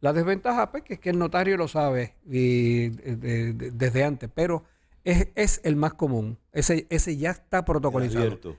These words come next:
Speaker 1: El testamento abierto. Requiere tres testigos, unidad de acto y toda una serie de, de requisitos muy, muy particulares y específicos.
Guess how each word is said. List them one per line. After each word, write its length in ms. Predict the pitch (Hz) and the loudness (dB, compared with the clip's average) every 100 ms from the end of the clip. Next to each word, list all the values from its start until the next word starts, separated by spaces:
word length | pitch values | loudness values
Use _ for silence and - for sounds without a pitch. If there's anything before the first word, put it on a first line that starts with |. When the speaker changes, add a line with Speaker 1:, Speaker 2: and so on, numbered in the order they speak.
| _ | _
Speaker 1:
El 160 | 139 120 | -2 2
testamento 800 | 139 - 131 147 170 151 160 - | 2 2 0 -2 -4 -6 -8 -2
abierto. 640 | 127 120 123 117 110 110 - _ _ _ _ _ _ - | 0 2 2 0 -6 -18 -20 _ _ _ _ _ _ -14
Requiere 640 | 127 117 135 139 143 127 | -6 -2 0 2 2 0
tres 300 | - 131 120 | -4 -6 -6
testigos, 680 | - - 165 175 147 135 139 - - _ _ _ _ _ | -10 -8 -2 0 0 -4 -8 -16 -20 _ _ _ _ _
unidad 420 | 117 120 117 127 131 | -4 0 2 2 2
de 160 | 131 | 2
acto 340 | 143 165 - 131 | 2 0 -4 -10
y 60 | |
toda 260 | 113 143 156 | -4 0 0
una 300 | 151 156 139 | 2 0 0
serie 320 | 151 143 139 | -2 0 0
de, 240 | 131 117 - _ - | 0 -2 -8 _ -10
de 180 | 120 123 | -2 0
requisitos 640 | 123 117 120 - 131 135 | 0 0 -4 -6 -4 0
muy, 280 | 131 135 135 | 2 2 2
muy 460 | 120 120 117 131 131 | -2 -4 -2 0 0
particulares 800 | - - 123 - 123 117 139 143 | -4 -6 -6 -4 -2 0 2 2
y 100 | 131 | 2
específicos. 800 | 123 - - - 127 110 - - | 0 -4 -6 -2 -2 -4 -12 -18